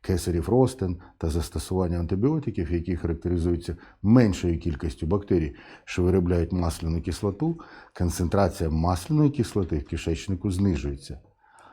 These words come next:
А це зниження концентрації масляної кислоти призводить до пригнічення нативних Т-клітин,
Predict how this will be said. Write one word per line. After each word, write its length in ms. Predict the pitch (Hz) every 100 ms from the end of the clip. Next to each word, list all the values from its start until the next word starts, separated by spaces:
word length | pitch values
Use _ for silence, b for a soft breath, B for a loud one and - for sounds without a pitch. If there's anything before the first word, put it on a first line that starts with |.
| b -
А 120 | 98
це 220 | - 170
зниження 420 | 151 147 120 113
концентрації 760 | 101 101 117 110 156 156 - 117
масляної 520 | 110 101 92 90 82
кислоти 460 | 87 - 85 82 71
призводить 580 | 95 104 127 143 123
до 140 | 98 117
пригнічення 640 | 127 113 117 92 - 82
нативних 560 | 85 92 104 87 82 -
Т-клітин, 680 | 92 85 98 98 160 160